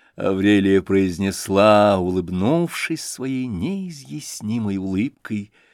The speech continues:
«А знаете, ведь вы с той минуты, как вернулись, ещё ни одного слова не сказали». «Это и есть, — сказал я, умудрённо кивнув, — голос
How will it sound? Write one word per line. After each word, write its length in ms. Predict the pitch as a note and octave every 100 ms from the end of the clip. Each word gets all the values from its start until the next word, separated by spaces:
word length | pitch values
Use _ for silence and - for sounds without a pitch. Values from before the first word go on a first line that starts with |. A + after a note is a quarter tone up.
| _ _ _ _ -
«А 180 | A2
знаете, 1300 | A#2 G#2+ C3 D#3+ G3 G3+ G3 F3 - - D#3+ C#3+ B2+ _ _ _
ведь 320 | G#2+ C3 -
вы 200 | A#2+ D#3+
с 180 | G3 -
той 280 | - D3+ F#3+
минуты, 460 | F3+ E3+ D#3 F3+ F#3+
как 220 | F#3 F3
вернулись, 560 | F3 D3+ D3 F3 F3 F3
ещё 300 | - - E3
ни 100 | D#3
одного 380 | D3 C#3+ C#3+
слова 680 | C3+ - B2 B2 F3 A#3 A#3+
не 160 | A3 G#3
сказали». 840 | - - D3 B2 B2 A#2 G#2 F#2+ - _ _ _ _ _ _ _
«Это 840 | - G2 B2 C3+ A2 C3 A#2+ G2+ - _ _ -
и 100 | F2+
есть, — 1120 | D#2+ D#2 E2+ F3 A3 G3+ - - - - - _ _
сказал 540 | - - - A#2 A#2+ A#2
я, 320 | G2+ A2 A#2+
умудрённо 720 | A2 G#2+ G2 F#2+ A2+ A2+ G#2
кивнув, — 840 | F#2+ G2+ F2 F#2 G2+ C3+ G#2+ - - _ _ _
голос 1000 | - D2 B2 G3 F3+ E3+ C3+ - - -